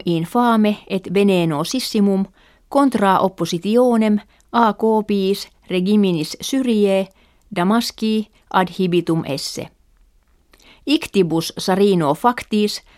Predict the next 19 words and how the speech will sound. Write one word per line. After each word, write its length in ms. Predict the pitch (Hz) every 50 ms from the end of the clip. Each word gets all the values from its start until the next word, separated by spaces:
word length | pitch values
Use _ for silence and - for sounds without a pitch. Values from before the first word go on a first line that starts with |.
| _ _ _ _ -
plus 300 | 262 277 269 247 - -
mille 360 | 240 269 311 302 269 214 190 185
quadringenti 880 | - 185 190 190 180 175 175 190 202 226 254 240 220 - - 160 170
homines 640 | 175 208 254 240 226 220 214 202 202 196 196 - - - _ _ -
perierunt, 800 | 185 175 170 170 180 214 233 247 233 220 226 220 220 208 - - _ _ _ _ _ _ _ _ _ -
sed 380 | - - - 277 269 208 170 - -
consensus 840 | 196 185 170 175 - - 254 254 247 233 214 - 226 214 - - - _ - 196
de 180 | 202 196 196
rebus 440 | 196 214 214 208 202 180 185 180 -
contra 460 | - - 196 190 175 190 180 175 170
Syriam 500 | 175 - 220 220 196 196 185 180 175 175 175 165
gerendis 720 | 165 165 190 208 220 208 202 190 202 202 202 202 - - - - - _ _ -
nondum 540 | 247 240 269 254 233 208 180 185 180 175 -
inventus 600 | 170 170 170 165 175 170 165 156 151 156 - - -
est. 300 | - 175 - - _ - _ _ _ _ _ _ _ _ _ _ _ _ - - - - - _ _ -
Presidens 760 | 262 277 285 285 277 - 240 202 202 202 202 196 190 - - -
Obama 520 | 165 170 196 226 240 233 226 220 226 214 - _ - 185
dixit 540 | 190 214 220 214 202 - - - 208 202 - - _ _ _ _
se 460 | - - - 233 226 226 220 220 226